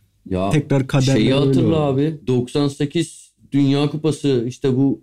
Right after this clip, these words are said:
Speaker 1: Nijerya
Speaker 2: Hmm.
Speaker 1: maçı çok keyifliydi. Sande Olise'in muhteşem golünün olduğu maç, iki defa öne geçtiler yanlış hatırlamıyorsam. Sonra gittiler, kim ya, ya Uruguay ya Paraguay,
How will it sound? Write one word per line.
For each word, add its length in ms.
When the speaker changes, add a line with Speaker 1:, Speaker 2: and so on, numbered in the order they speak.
Speaker 1:
Nijerya 460
Speaker 2:
Hmm. 60
Speaker 1:
maçı 240
çok 240
keyifliydi. 760
Sande 420
Olise'in 680
muhteşem 560
golünün 360
olduğu 340
maç, 200
iki 200
defa 340
öne 200
geçtiler 480
yanlış 320
hatırlamıyorsam. 760
Sonra 300
gittiler, 600
kim 520
ya, 200
ya 200
Uruguay 600
ya 180
Paraguay, 520